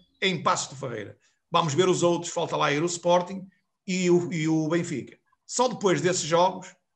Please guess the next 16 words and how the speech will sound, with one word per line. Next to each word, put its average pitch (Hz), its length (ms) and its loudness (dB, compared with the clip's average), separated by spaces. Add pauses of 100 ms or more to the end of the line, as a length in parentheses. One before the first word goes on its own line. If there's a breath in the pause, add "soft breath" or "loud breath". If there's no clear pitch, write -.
quando 165 220 -2
jogarem 156 260 0
em 143 40 -6
Paços 175 160 -2
de - 60 -14
Ferreira, 196 140 0
é - 20 -2
que 202 60 -6
vamos 180 200 -2
dizer 165 140 -2
assim: 151 240 -4
o 180 40 -6
Braga 214 240 -2
perdeu 196 340 -2
ou 180 100 0
não? 131 300 -8